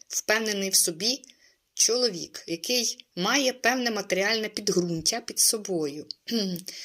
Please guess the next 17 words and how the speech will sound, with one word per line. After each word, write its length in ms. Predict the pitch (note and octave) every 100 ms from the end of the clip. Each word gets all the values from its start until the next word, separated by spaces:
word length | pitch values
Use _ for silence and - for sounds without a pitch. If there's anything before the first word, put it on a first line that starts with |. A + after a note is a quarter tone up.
| - - - -
Ну, 720 | F3 F3 F3+ F#3+ A#3+ D4 D#4 D#4
подивимось 600 | C#4+ B3 B3+ C4 C#4+ C4
далі. 560 | A3 G#3 G3+ G#3+ C4 -
Якщо 360 | A3+ A#3 - A#3+
ви 140 | C4+
чоловік, 500 | C#4 D4+ D4 E4 F4
то 80 | G#3+
це 180 | - A#3
саме 300 | B3+ B3 B3+
про 200 | D4+ D4+
вас 340 | A#3 F#3+ F#3
говориться, 720 | G3+ G3+ G#3+ G#3+ A3 - B3+ C#4 - _ _ _ - _ _ - _
що 300 | - - B3
ви 160 | A#3+ B3
матимете 600 | A#3+ A#3+ A#3+ A#3 A#3 A3+
таке 280 | A3+ -
підґрунтя, 720 | A3+ G#3 G3+ A3 A3+ G#3+ -